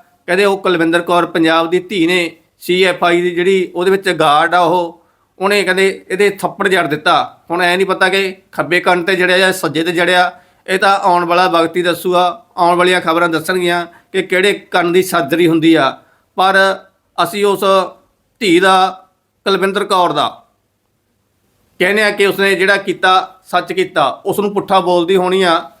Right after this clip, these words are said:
ਹੁਣ ਕੋਈ ਇਹ ਤੁਹਾਨੂੰ ਮੈਂ ਦੱਸ ਦਿੰਦਾ, ਤੁਸੀਂ ਕਹੋਗੇ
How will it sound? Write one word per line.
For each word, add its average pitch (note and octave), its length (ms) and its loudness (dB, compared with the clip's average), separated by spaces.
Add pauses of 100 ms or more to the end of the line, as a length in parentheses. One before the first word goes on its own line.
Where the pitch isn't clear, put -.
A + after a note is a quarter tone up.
(280)
ਹੁਣ F#3 120 -2
ਕੋਈ G3+ 460 2 (120)
ਇਹ G3+ 200 0
ਤੁਹਾਨੂੰ F#3 480 -2
ਮੈਂ F#3+ 100 2
ਦੱਸ E3 220 0
ਦਿੰਦਾ, F3+ 500 -2 (180)
ਤੁਸੀਂ G3+ 240 -4
ਕਹੋਗੇ G3+ 580 0